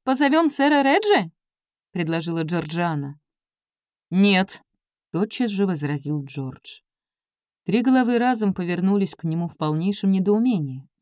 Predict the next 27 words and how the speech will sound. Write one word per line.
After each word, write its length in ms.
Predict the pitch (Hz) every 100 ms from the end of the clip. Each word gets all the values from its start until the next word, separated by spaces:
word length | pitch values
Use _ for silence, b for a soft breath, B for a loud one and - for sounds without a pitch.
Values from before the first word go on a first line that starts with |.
| _
Судя 340 | - 214 233
по 100 | 285
всему, 540 | 294 - 262 240 247 254 _ _ _ -
он 180 | 190 196
высказался 600 | 190 - 190 185 190 180
слишком 480 | - 180 165 190
уж 100 | 185
категорично. 840 | - 185 190 208 240 151 - 165 165 _ _ _ _ _ _ -
«Он 220 | 175 254
не 80 | 302
произвел 500 | 277 277 247 285 233
на 60 |
меня 260 | 220 202 180
впечатления 680 | - 151 185 190 175 165 160
джентльмена, 840 | 135 202 330 233 160 143 127 - _ -
которому 460 | 190 220 214 185
придется 460 | 170 175 170 202 156
по 120 | 170
нраву 360 | 160 160 208 208
столь 300 | - 156 151
травмоопасная 800 | - 160 160 151 147 147 175
игра», 300 | 240 269 175 135 _ _ _ _
пояснил 460 | - 165 - 160 147
Джордж, 500 | 139 170 247 - - _ _ _ _
небрежно 460 | 233 214 220 185 165
пожав 320 | 170 160 160
плечами. 600 | 180 202 - 165 135 131